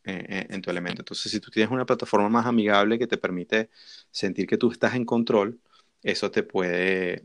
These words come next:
te puede dar, no, no, no es que te va a hacer más plata, pero te va a dar un poquito más de, de, de paz y, y tranquilidad a la hora de operar, porque, bueno, es, eres tú el que estás en, en, en, en control. Nuevamente, no tiene nada que ver con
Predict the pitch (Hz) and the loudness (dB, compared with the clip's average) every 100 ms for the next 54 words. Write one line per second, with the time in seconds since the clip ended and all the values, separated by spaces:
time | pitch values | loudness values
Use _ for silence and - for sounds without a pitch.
0 | - 98 - 95 92 95 95 98 113 110 | -4 -4 0 2 4 4 2 2 2 4
1 | 117 117 117 113 110 107 - 117 101 117 | 6 6 4 0 0 2 2 4 2 2
2 | 110 107 - 95 90 92 101 104 104 117 | 0 0 0 0 -2 -4 -2 4 4 2
3 | 120 123 123 117 110 117 _ 104 98 92 | 0 -2 -2 -2 -2 -6 _ -2 -2 -4
4 | - - - _ - 95 92 90 101 95 | -10 -20 -20 _ -2 0 0 0 0 0
5 | - - - 113 107 101 107 104 95 101 | -2 -8 -4 -2 0 -2 -4 -4 -6 -6
6 | 92 90 92 98 101 110 143 131 131 156 | -4 -4 -2 0 2 2 4 2 2 -2
7 | 98 90 85 80 - 95 - 104 95 90 | -4 -6 -10 -14 -6 -6 -6 -4 -4 -6
8 | - 95 85 87 90 - - - - _ | -4 -4 -4 -8 -12 -12 -20 -20 -20 _
9 | - 90 - - 98 90 - 90 85 82 | -4 -4 -6 -8 -6 -6 -8 -8 -8 -6
10 | 87 - 92 95 98 90 98 85 98 101 | -8 -4 0 0 0 -2 -8 -2 0 0
11 | 104 95 92 92 107 101 | 0 0 0 -2 -2 -2